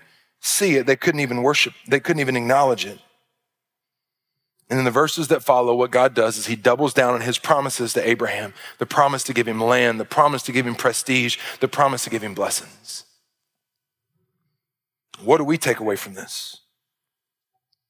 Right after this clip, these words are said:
I believe two things. Number one, that worship is the key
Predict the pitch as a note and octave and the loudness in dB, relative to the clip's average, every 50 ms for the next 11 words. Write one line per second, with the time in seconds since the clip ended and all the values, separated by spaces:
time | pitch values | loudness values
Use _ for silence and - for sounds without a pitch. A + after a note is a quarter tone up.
0 | _ _ _ _ - A#2 B2+ C#3 D3 B2 B2+ A#2 - - C#3+ B2 - - C3 A#2 | _ _ _ _ 0 2 2 2 2 -2 -2 -2 -2 -2 -2 -2 0 0 -2 0
1 | A2 G#2 B2+ B2 A#2+ A2+ B2+ C#3+ C3+ A#2 A#2 C3+ B2+ _ _ _ _ _ _ _ | 0 -2 -2 0 0 2 4 4 4 2 0 -4 -14 _ _ _ _ _ _ _
2 | _ _ _ _ _ _ _ _ _ _ _ _ _ _ _ - B2+ B2+ G#2 A2 | _ _ _ _ _ _ _ _ _ _ _ _ _ _ _ 0 0 0 2 4
3 | A2+ D3+ F3+ F3+ - - C#3+ B2+ - - _ _ _ _ - C#3 D3 C#3+ A#2+ - | 4 4 4 4 4 2 2 0 0 -4 _ _ _ _ 0 0 0 0 2 -2
4 | B2 - - - - G3+ E3+ C3+ C3 B2+ C3 D3 C#3 | -4 -2 0 2 4 6 6 6 4 4 2 0 -4